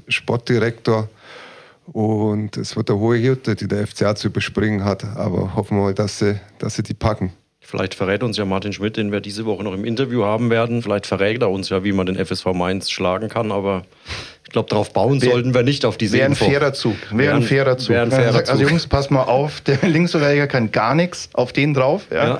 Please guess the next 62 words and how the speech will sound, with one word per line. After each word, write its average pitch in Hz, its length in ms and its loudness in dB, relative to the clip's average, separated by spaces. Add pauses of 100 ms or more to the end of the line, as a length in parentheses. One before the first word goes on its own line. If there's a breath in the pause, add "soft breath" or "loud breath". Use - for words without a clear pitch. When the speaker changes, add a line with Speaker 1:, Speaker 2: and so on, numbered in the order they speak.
(100)
Speaker 2:
der 117 100 0
Torwart 120 360 0
hat 113 120 2
die 110 80 -2
rechte 120 320 0
Seite 104 320 2
als 104 120 0
schwaches 113 340 0
Eck, - 180 0
da 113 140 2
immer 117 220 0
hinschießen, 143 520 2
aber 117 360 2
ich 113 120 -2
weiß 113 220 2
nicht, 135 260 -2
ob 120 140 -2
wir 120 80 2
uns 110 140 -2
darauf 101 240 -2
verlassen 92 360 -2
Speaker 3:
Wär-, 113 100 2
Speaker 2:
sollten. - 140 -4
Speaker 3:
das 131 140 0
wär 127 140 2
fair, 135 300 0
wir 123 80 2
können 127 220 0
leider 113 280 2
nicht 113 200 -2
drauf 101 160 -2
hoffen. 98 460 -4
Speaker 1:
Ja, 131 80 0
aber 143 100 2
Speaker 3:
Das 113 80 2
Speaker 1:
der 120 80 4
F 120 160 -2
C 113 140 -2
A 123 120 0
weiß, 131 280 -4
wie 131 40 -4
man 107 200 0
Mainz 95 440 -2
gewinnt. 104 340 -8
Ich 104 80 -10
kann 113 160 -4
mich 110 100 0
erinnern, 117 360 -2
das 120 160 -10
erste 113 380 -6
Auswärtssieg - 880 -6
in 123 320 -4
der 110 120 -2
Bundesliga 131 720 -4
war, 107 240 -2
glaub - 240 -6
ich, 143 80 -4
in 135 140 -2
Mainz. 135 600 -2
Und 113 160 -16 (100)
da 98 180 -8
hat, 110 80 -10